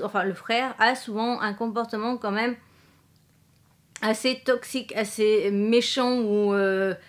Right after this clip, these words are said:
c'est, où il va faire souffrir en fait la jeune fille, et pour l'instant de ce que j'en ai lu, pas du tout. Il va à chaque fois, euh,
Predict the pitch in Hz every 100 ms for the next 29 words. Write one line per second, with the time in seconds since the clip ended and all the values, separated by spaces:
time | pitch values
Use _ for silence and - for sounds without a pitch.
0 | - - - 262 254 208 208 208 208 196
1 | 196 220 220 277 262 269 240 226 214 208
2 | 185 180 247 269 233 190 254 220 208 269
3 | 247 196 - 208 262 240 196 240 262 -
4 | 247 226 208 330 - - - - - 220
5 | 208 254 262 240 247 240 262 247 247 240
6 | 220 208 202